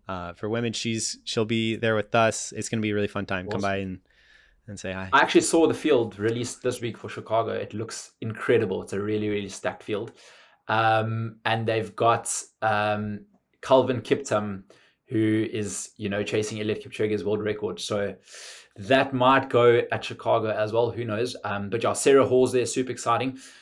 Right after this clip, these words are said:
Speaker 2: And, um, what time are you targeting and are you on Strava so people can follow you?
Speaker 1: Yeah, I'm on Strava. Definitely drop me a,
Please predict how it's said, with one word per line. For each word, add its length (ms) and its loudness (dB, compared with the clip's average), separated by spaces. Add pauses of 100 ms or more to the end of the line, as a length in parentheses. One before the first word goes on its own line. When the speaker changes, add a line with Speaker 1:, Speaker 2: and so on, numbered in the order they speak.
(220)
Speaker 2:
And, 280 2
um, 380 6
what 260 6
time 220 6
are 40 4
you 140 4
targeting 480 4
and 80 0
are 140 6
you 100 6
on 100 0
Strava 440 2
so 260 -2
people 340 -10
can 140 -8
follow 200 -2
you? 340 -6
Speaker 1:
Yeah, 260 4
I'm 120 2
on 160 2
Strava. 680 4
Definitely 680 -2 (360)
drop 200 2
me 160 0
a, 200 0